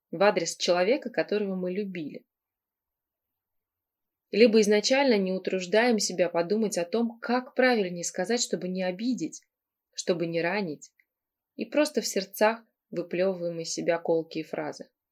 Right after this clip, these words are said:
А в действительности, выстроив изначально всё по-другому, очень многое могло бы быть совсем иначе.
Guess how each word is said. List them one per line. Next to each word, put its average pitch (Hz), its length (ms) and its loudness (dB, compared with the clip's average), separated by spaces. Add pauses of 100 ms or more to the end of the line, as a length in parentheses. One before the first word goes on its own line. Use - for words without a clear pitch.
(1300)
А 196 120 0
в 190 40 -4
действительности, 208 920 -6 (260)
выстроив 202 640 0
изначально 202 640 0
всё 190 220 -2
по-другому, 185 720 -4 (320)
очень 214 360 2
многое 233 360 2
могло 185 340 -2
бы 202 120 -2
быть 208 200 -4
совсем 240 400 -2
иначе. 214 460 -4